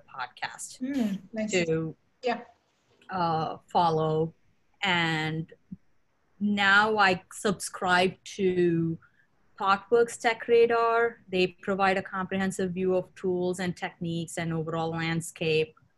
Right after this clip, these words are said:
Speaker 1: And then once you look at that, if there's certain topics that interest me or are relevant for my team at that point, I dig in further and try to do more reading, but that's where you get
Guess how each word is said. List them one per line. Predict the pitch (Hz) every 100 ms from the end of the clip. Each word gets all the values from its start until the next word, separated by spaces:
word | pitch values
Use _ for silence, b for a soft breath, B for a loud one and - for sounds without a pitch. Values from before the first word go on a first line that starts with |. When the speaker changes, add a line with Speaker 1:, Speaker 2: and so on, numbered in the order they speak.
| _ _ _
Speaker 1:
And | 185 185
then | 190 180 175 175 - -
once | 208 226 226 220
you | 202
look | 208 392
at | 349 226
that, | 170 160 170
if | 175
there's | 190 160
certain | - 180 170
topics | 165 165 160 160
that | - 160
interest | 160 - 180 -
me | 202
or | 175 175 -
are | 165
relevant | 165 170 180 196 190
for | 185
my | 165
team | 156 - 170
at | 160
that | 151 151 _
point, | 180 190 185
I |
dig | 151 160 156
in | 156 160 - _ _ -
further | 190 170 165
and | 160
try | - 160
to | 156
do | 156 160
more | 151 151
reading, | 147 160 175 233 262
but | 185
that's | 165 151 - -
where | 160 151
you | 156
get | 147 147